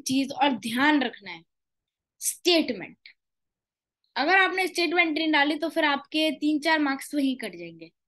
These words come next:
मतलब दो marks कटेंगे, ज्यादा झूठ बोल रहा हूँ मैं। हम्म, यहाँ पर पहले आपको starting कैसे करनी है? Answer one,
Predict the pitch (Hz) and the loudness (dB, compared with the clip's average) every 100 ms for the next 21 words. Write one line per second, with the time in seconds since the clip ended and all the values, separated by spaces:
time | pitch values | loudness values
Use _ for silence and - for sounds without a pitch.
0 | _ _ _ - 208 208 - 175 180 226 | _ _ _ -8 -6 -6 -10 -8 -2 0
1 | 226 220 - 185 170 185 220 180 170 - | 0 -4 -6 -8 -6 -6 -4 -6 -8 -10
2 | 175 165 156 156 175 240 _ _ _ _ | -12 -12 -12 -12 -14 -16 _ _ _ _
3 | _ _ _ _ _ _ _ _ _ - | _ _ _ _ _ _ _ _ _ -20
4 | - _ _ _ _ _ _ _ _ - | -20 _ _ _ _ _ _ _ _ 2
5 | 254 180 160 _ _ _ _ _ _ _ | 2 2 -6 _ _ _ _ _ _ _
6 | _ _ _ _ _ _ _ _ - 233 | _ _ _ _ _ _ _ _ -2 4
7 | 269 294 285 339 359 - 302 302 320 320 | 6 4 6 4 4 2 4 4 6 6
8 | 285 277 - 330 320 302 294 - 262 247 | 4 2 0 0 2 0 0 0 0 0
9 | 240 214 190 180 170 175 - _ _ _ | -4 -4 -8 -12 -12 -14 -18 _ _ _
10 | _ _ _ _ _ _ _ _ - 247 | _ _ _ _ _ _ _ _ -2 2
11 | 254 262 - 294 294 330 392 _ _ _ | 4 4 2 4 4 4 0 _ _ _
12 | _ _ _ _ _ _ - 185 202 294 | _ _ _ _ _ _ -14 -6 0 2
13 | 285 262 | 4 2